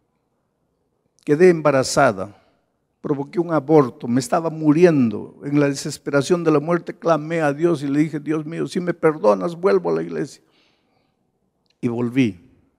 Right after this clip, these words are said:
Y me bautizaron por tercera vez. Pero un año después salí, pastor.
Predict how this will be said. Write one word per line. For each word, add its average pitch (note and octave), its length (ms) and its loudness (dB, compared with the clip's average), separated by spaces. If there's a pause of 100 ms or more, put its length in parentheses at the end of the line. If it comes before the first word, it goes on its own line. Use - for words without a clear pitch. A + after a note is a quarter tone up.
(580)
Y A#2+ 140 -4
me B2+ 100 4
bautizaron B2 640 -4
por A2+ 180 -10
tercera A2+ 480 -8
vez. G#2+ 400 -20 (1120)
Pero C3+ 160 2
un D3+ 120 6
año D3 180 4
después C#3+ 320 -2
salí, A#2+ 380 -2
pastor. - 380 -14